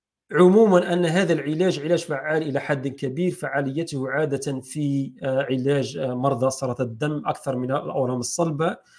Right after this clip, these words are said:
ولكن مع مرور الوقت هناك الآن بعض ال-، ال-، الإيفيدنس، بعض الدلائل والدراسات العلمية، آه، التي تشير أنه هناك، آه، معناها الأورام تستطيع بعد مدة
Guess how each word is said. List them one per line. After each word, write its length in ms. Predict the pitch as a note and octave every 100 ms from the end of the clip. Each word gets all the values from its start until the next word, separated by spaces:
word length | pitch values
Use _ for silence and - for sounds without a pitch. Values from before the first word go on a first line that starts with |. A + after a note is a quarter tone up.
| - - -
ولكن 380 | D3 F3 E3+
مع 200 | C#3+ C3+
مرور 240 | C#3+ C#3+ C3+
الوقت 480 | C3 D3+ D3+ - C3
هناك 360 | C#3 D3+ D3
الآن 680 | C#3 C#3 C#3 C#3+ D3+ C3+ A#2
بعض 280 | C#3+ B2 B2+
ال-، 180 | A#2+
ال-، 380 | C3+ C3 B2 A#2+
الإيفيدنس، 800 | C#3 C#3+ - C#3+ C3 A#2+ C3 A#2
بعض 180 | C3 B2
الدلائل 680 | A#2+ A2+ B2 D3+ D3 C3 C3 _ _ _ _
والدراسات 420 | C3+ B2+ B2 C3
العلمية، 760 | A#2+ B2+ A#2+ C#3 C3 C3 C3+ C3+ - _ _
آه، 220 | D3 - D#3
التي 240 | C#3 B2+
تشير 520 | A#2+ B2 - C#3+ A#2+
أنه 400 | B2+ B2+ B2 A2+
هناك، 400 | B2 C3+ C3 -
آه، 500 | B2+ B2 C3 - A#2+
معناها 360 | A#2 C3 C3 B2
الأورام 720 | B2 - E3 C#3+ B2 C#3 C#3
تستطيع 540 | A#2+ C3+ - C3 C#3
بعد 300 | A2+ A2+ A#2
مدة 480 | B2+ C#3+ A2+ C3+ C3+